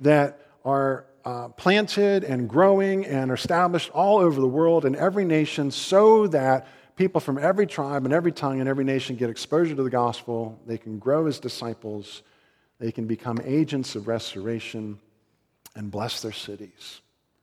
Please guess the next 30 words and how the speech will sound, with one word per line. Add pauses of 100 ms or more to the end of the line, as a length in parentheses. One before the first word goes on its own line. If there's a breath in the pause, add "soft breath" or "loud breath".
(1160)
And
these
churches
become
colonies
of
the
kingdom
of
God,
putting
the
city
of
God
on
display
wherever
they
are, (160)
all
over
the
world. (1120)
I
think
that's
far
more
marvelous.